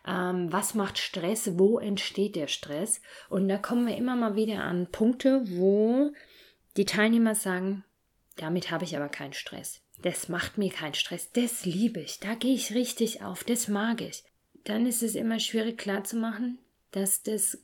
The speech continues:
äh, gut ist, wenn man Dinge liebt und gerne macht,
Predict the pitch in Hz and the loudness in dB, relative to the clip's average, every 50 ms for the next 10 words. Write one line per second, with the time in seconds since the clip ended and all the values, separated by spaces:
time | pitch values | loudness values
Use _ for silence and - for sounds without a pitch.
0 | _ _ _ - 208 202 - 202 214 262 269 - 254 226 - - 190 180 180 185 | _ _ _ -6 -6 -4 -2 2 2 4 4 4 2 0 2 0 0 0 2 0
1 | 180 180 180 175 175 180 165 160 190 220 226 - 190 190 180 - 160 160 170 180 | 0 -2 -2 -2 0 0 2 2 2 0 0 0 0 0 0 -2 -4 -4 -2 -2
2 | 185 185 202 233 240 - - | -2 -2 -2 -4 -6 -10 -16